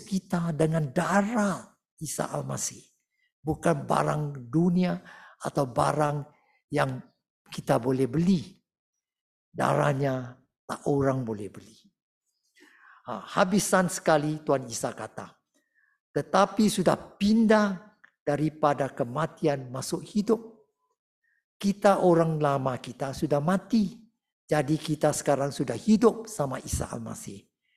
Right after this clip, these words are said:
Bukan kita yang hidup, tapi Roh Al Kudus yang hidup dalam badan kita. Barang siapa percaya sama Isa Al-Masih,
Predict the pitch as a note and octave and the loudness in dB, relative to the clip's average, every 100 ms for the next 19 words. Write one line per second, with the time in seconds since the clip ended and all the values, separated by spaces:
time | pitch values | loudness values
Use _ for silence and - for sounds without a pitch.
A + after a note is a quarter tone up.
0 | _ _ D3+ D3 C#3+ - E3+ F#3 F3+ F#3 | _ _ -4 0 -2 -2 0 4 6 6
1 | D#3 G3+ G3 F#3+ - - _ A#2+ - B2+ | 6 4 4 2 -4 -20 _ -12 -12 -16
2 | - - - - _ - D3 F3 F3+ - | -16 -18 -18 -18 _ -6 6 6 6 4
3 | F3 - G3 G#3+ - - C#3 G#2+ F#3 G3+ | -2 0 4 6 4 -4 -10 -6 -4 0
4 | G#3+ - B2+ B2+ A#2 A2 A2 A#2 - - | 0 -2 -8 -8 -6 -10 -8 -10 -12 -20
5 | - _ _ _ _ _ _ - _ F#3 | -20 _ _ _ _ _ _ -20 _ 0
6 | F#3 F#3+ F3+ - G#3+ F3 - E3+ C#3+ - | 2 2 0 -2 -2 -4 -4 -2 -2 -8
7 | _ _ C#3+ - D3+ D#3+ C#3+ - C3 B2+ | _ _ -10 -8 -2 -2 -2 -4 -6 -6
8 | - B2+ - - A#2+ A#2+ - C#3+ | -10 -10 -10 -10 -10 -10 -10 -12